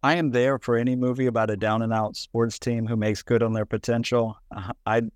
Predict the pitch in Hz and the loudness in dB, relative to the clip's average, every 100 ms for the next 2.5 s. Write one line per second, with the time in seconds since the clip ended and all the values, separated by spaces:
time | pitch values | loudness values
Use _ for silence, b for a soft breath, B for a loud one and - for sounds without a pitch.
0 | _ 113 117 117 117 135 - 139 131 127 | _ 0 2 0 2 2 0 -2 0 0
1 | 131 127 131 131 131 127 127 120 - 123 | 0 2 0 0 -2 0 0 -2 -2 0
2 | 120 120 113 127 | 2 0 0 -2